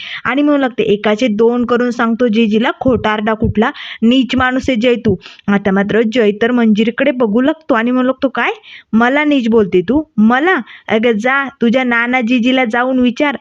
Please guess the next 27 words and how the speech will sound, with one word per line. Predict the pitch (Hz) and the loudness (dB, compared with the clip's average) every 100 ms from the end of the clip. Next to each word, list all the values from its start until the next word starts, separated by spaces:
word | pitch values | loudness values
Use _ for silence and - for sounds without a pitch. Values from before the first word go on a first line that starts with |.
| _ - | _ -2
खरं | 220 233 | 2 2
काय | 233 240 240 | 0 0 0
आणि | 240 240 | -2 -4
खोटं | 214 208 233 | -4 -2 -2
काय, | 233 208 - - - | -2 -4 -10 -14 -4
त्यांना | 254 262 269 | -2 0 0
विचार | 269 254 262 | 0 0 -2
मी | 262 269 | 0 -2
कसा | 262 247 254 | -2 -2 -2
आहे | 262 254 | -2 -2
ते." | 247 226 175 - - | 0 0 -2 -10 -2
तेव्हा | 180 185 233 | 0 2 2
मंजिरी | 233 214 208 | 2 2 2
म्हणू | 233 233 | 2 2
लागते, | 226 226 247 | -2 -2 -4
"गप्पा | 202 220 220 247 | 0 -2 -2 -2
बाई | 247 247 202 | 0 0 0
जय, | 240 202 - | 0 -2 -4
आता | 190 202 233 254 | -8 -6 -2 0
मला | 233 214 233 | 0 0 0
तुझा | 226 214 | 0 2
एक | 233 254 | 0 0
शब्द | - 208 202 | -2 -2 0
ऐकून | 247 233 220 247 | 0 0 0 0
घ्यायचा | 247 240 214 247 | 2 2 0 0
नाही | 233 233 | 0 0
या." | 247 | 0